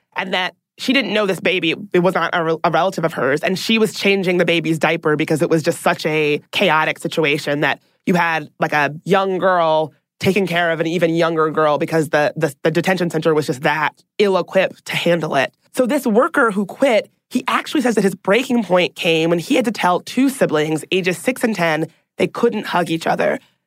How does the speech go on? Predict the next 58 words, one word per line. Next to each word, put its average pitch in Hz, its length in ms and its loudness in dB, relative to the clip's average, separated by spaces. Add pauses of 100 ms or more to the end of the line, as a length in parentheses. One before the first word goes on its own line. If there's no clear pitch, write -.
(160)
"They 214 100 2
called 254 280 0
me 277 120 2
over 240 160 2
the 208 100 0
radio 156 580 0
and 185 100 -2
they 190 80 2
wanted 202 300 2
me 220 80 0
to 196 60 0
translate 190 440 0
to 175 80 -8
these 170 180 0
kids 156 440 0
that 180 120 -4
the 185 80 2
rule 196 220 2
of 220 60 2
the 220 80 2
shelter 175 360 0
is 165 120 -2
that 170 120 -4
they 170 80 2
were 160 120 2
not 160 260 0
allowed 160 260 0
to 175 60 -2
hug," 131 340 0
he - 120 -10
says. - 360 -4 (260)
And 214 140 0
these 240 160 -2
kids 247 340 2 (340)
had 196 180 -2
just 247 220 0
been 254 120 0
separated 208 400 0
from 180 120 -2
their 170 120 4
mom, 156 340 -2 (420)
basically 247 360 0
just 208 140 0
huddling 220 440 -2
and 208 100 0
hugging 190 340 0
each 170 180 -2
other 160 380 2 (200)
in - 80 2
a 196 40 2
desperate 208 440 -4
attempt 175 360 -4
to - 80 -6
remain 165 240 2
together. 175 500 -4 (240)
He - 180 -2
had 185 200 0
to 185 360 2